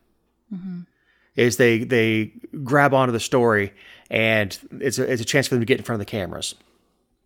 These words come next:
Speaker 2: It's a chance for Brookie there to, uh, uh, to, to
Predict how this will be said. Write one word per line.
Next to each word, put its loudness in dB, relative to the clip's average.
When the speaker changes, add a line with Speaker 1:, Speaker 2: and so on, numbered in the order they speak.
Speaker 2:
It's -2
a -2
chance 2
for 2
Brookie 2
there -4
to, 2
uh, 0
uh, -2
to, -2
to -4